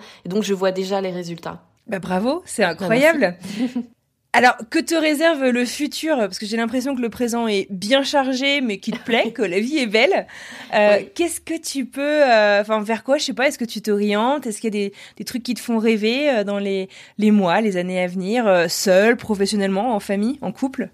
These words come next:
Speaker 1: Oh, il y a, il y a beaucoup, beaucoup de choses, en fait. Euh, le fait de m'être, euh, donné à fond, à fond dans une, une, un seul domaine, au lieu de plusieurs domaines comme avant. Aujourd'hui,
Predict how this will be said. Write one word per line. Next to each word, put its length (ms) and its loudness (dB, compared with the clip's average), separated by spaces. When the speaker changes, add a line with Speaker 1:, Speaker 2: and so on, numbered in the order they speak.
Speaker 1:
Oh, 140 6
il 80 0
y 40 2
a, 220 0
il 40 -10
y 40 -6
a 40 -6
beaucoup, 400 0
beaucoup 260 -4
de 60 -10
choses, 340 -2
en 80 -8
fait. 440 -8
Euh, 560 -4
le 80 0
fait 220 0
de 80 2
m'être, 280 2
euh, 220 4
donné 380 4
à 80 0
fond, 320 0
à 80 0
fond 220 0
dans 120 0
une, 320 2
une, 160 6
un 100 2
seul 240 0
domaine, 420 2
au 60 -4
lieu 100 -2
de 80 -8
plusieurs 360 -4
domaines 360 0
comme 180 -4
avant. 440 0
Aujourd'hui, 640 4